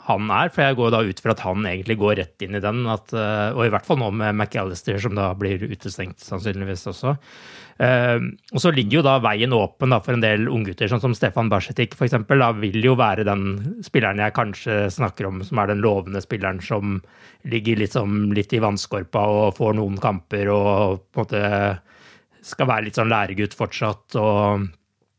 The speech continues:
og komme inn når det, når det er behov,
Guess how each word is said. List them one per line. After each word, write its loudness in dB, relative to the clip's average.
og 4
komme 2
inn 0
når 4
det, 4
når 2
det 2
er 2
behov, 0